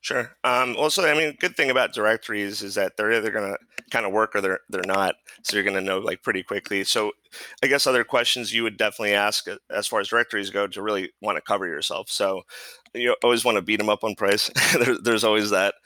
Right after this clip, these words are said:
So it's like, if they say five hundred dollars a month, I guarantee you can get it for two fifty or three hundred. Um, uh, shortening the length of the contract, saying, you know, "In, in the past, I haven't had too much success with directories. Yours looks promising. Don't lock me in for twelve months." That's,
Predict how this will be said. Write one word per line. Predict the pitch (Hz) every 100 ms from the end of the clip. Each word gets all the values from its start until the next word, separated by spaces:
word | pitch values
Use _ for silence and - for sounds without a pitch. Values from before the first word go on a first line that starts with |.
| - -
So | 107
it's | 101 110
like, | 101
if |
they | 110
say | 104 104
five | 101 95
hundred | 101 95
dollars | 95 95
a |
month, | 98 92
I | 85
guarantee | 85 90 92 90
you | 85
can | 85
get | 82
it | -
for | 92
two | - 92
fifty | - 90 -
or | 92
three | - 95
hundred. | 98 98 98 - - - -
Um, | 117 110 113 - - -
uh, | 67
shortening | 82 131 113 110
the | 110
length | 104 104 -
of | 92
the | 85
contract, | 98 95 101 98 101 -
saying, | 98 95 98
you | 95
know, | 98
"In, | 101 -
in | 104
the | 92
past, | 101 98 98 - - - -
I | 139
haven't | 123
had | 123 113
too | -
much | 110 -
success | 113 - 110 -
with | 90
directories. | 123 117 120 117 110 - _ _ -
Yours | 120 110
looks | 110 -
promising. | 120 110 110 - 110 110 110 _ _ _ _ -
Don't | 123
lock | 117 113 110
me |
in | 107
for | 107 113
twelve | - 101
months." | 101 101 -
That's, | 98 90 -